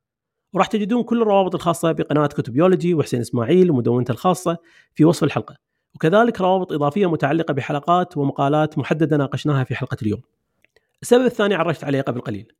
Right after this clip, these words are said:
وهو أن حسين نظرًا لاشتغاله في الحقلين التجريبي والإنساني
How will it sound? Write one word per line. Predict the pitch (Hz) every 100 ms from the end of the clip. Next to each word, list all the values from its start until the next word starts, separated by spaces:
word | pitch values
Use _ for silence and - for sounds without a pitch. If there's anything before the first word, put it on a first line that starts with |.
| _ _ -
وهو | 151
أن | 175 170
حسين | - 226 233
نظرًا | 202 190
لاشتغاله | 175 - 156 170 175
في | 147
الحقلين | 147 - 151 139
التجريبي | 135 135 120 147 135
والإنساني | 123 127 123 185 170